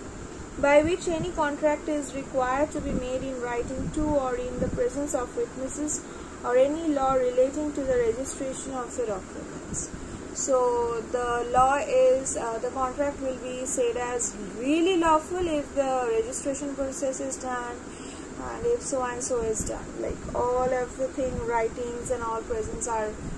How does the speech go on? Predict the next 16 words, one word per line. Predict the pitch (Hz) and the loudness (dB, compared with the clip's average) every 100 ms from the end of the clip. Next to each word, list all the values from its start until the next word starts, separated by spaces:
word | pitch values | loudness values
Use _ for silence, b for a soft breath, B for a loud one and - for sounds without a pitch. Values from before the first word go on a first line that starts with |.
| - 440 | -8 -4
really | 233 233 466 453 | -2 -2 -2 2
lawful. | 262 302 - 202 - - - - - - - | 2 2 -4 -8 -8 -12 -12 -12 -12 -10 -2
Like | 254 247 247 240 | 0 0 -2 -2
lawful | 240 - 294 | -2 0 -2
in | 294 | -2
the | 294 | -2
sense | 302 311 302 | -2 -2 -2
they | 277 | 0
have | 262 262 | 0 -2
the | |
pa-, | 262 - 233 220 - | -4 0 0 0 -2
pattern | 240 240 - 240 233 254 | 0 0 0 -2 -2 -2
sanctioned, | 294 254 240 - 247 226 226 - B B B B - | -2 -2 -2 -4 -4 -6 -6 -8 B B B B -6
and | 294 277 | -4 -2
that's | 233 - | -4 -4
all. | 202 | -6